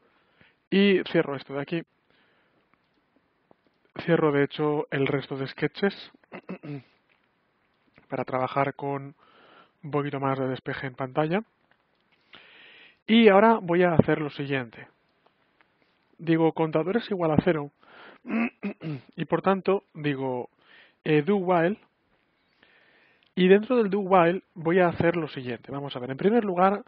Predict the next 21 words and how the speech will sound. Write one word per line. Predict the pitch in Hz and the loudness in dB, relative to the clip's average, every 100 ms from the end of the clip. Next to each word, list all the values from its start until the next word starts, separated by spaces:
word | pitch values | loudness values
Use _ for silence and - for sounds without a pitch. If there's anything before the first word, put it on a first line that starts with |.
| _ _ _ _ _ | _ _ _ _ _
pongo | 156 151 143 139 139 | -4 -2 -2 -2 -4
do | 143 190 | -2 0
while, | 185 175 170 208 _ _ _ _ _ _ _ _ - | 4 4 2 -2 _ _ _ _ _ _ _ _ -6
pongo | 185 190 220 226 - _ _ | -4 0 0 0 -4 _ _
primero | - 147 156 175 | -12 -2 2 2
las | 170 139 139 | 2 -2 2
llaves, | 165 147 170 - | 2 2 -4 -6
eh, | - 170 | -8 -6
perdona, | 143 143 127 | -6 -6 -8
perdona, | 117 151 127 | -8 -10 -12
¿qué | - | -14
estoy | - | -12
haciendo? | 127 180 127 - _ - _ - | -6 -6 -8 -16 _ -20 _ -10
No, | 123 _ _ - | -10 _ _ -6
do, | 170 147 - _ _ _ | -4 -4 -8 _ _ _
primero | 135 143 135 | -6 -4 -4
llaves, | 123 160 156 208 - - _ _ _ _ _ _ _ - | 2 4 4 0 -4 -20 _ _ _ _ _ _ _ 0
y | 170 | 4
luego | 196 214 | 4 4
while, | 196 175 165 190 226 _ _ _ _ _ - | 0 2 2 2 -2 _ _ _ _ _ 0
paréntesis. | 156 151 131 120 107 | 2 4 0 -8 -14